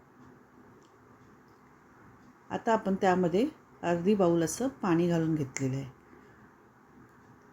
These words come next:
आणि आता आपण व्यवस्थित मिक्स करून घेऊया. आता आपल्याला त्याच्यामध्ये खाण्याचा सोडा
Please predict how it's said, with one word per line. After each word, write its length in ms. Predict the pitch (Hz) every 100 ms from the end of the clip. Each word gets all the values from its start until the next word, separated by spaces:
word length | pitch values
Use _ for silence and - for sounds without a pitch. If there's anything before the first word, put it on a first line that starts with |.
| - - - - -
आणि 200 | 185 180
आता 240 | 170 180
आपण 240 | 170 175 175
व्यवस्थित 400 | 175 175 - 180
मिक्स 320 | 175 180 -
करून 260 | - 180 175
घेऊया. 340 | 156 147 170 262 - - - - - - _ _ - - - _ _ _ _ - - _ - - - - _ - - - - - - - - - - -
आता 220 | 185 240
आपल्याला 320 | 220 214 190
त्याच्यामध्ये 680 | 185 180 - 196 175 156 220 311 - - - - _ - - - - _ -
खाण्याचा 360 | 208 196 214 233
सोडा 480 | 214 202 180 180